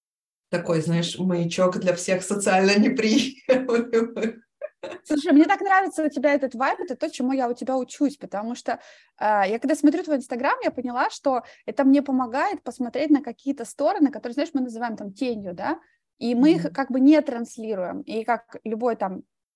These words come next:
Speaker 2: как бы человек, который действует в поле социально приемлемого, как я, да, <laughs> вот, то есть мне кажется, что ну вот же, вот, вот все хорошее, вот, есть некая тень, которую ты там знаешь сам с собой, и тебе достаточно этой awareness.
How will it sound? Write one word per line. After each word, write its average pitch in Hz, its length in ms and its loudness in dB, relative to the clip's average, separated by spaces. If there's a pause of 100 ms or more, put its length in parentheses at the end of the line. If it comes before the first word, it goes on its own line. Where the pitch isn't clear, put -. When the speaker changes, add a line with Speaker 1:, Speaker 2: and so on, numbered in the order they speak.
Speaker 2:
как 202 160 -6
бы 190 100 -8
человек, 220 380 0
который 208 300 -6
действует 214 400 -6
в - 40 -20
поле 294 240 6
социально 254 520 0
приемлемого, 262 560 2
как 285 160 0
я, 269 200 8
да, 254 140 4 (200)
<laughs> 640 200 -6
вот, 269 340 6
то 254 160 0
есть - 140 0
мне 269 100 4
кажется, 269 340 -2
что - 180 -12
ну 208 120 -8
вот 269 320 2
же, 233 80 -2
вот, 277 200 2 (180)
вот 269 320 2 (200)
все - 220 2
хорошее, 247 680 4
вот, 214 320 -4
есть 277 280 -6
некая 294 320 0
тень, 415 240 -8
которую 262 340 -2
ты 277 100 -6
там 240 160 -2
знаешь 247 360 -4
сам 233 240 -4
с - 60 -18
собой, 214 480 -4 (400)
и - 60 -10
тебе 233 160 2
достаточно 269 520 2
этой 202 220 -6
awareness. 196 460 -4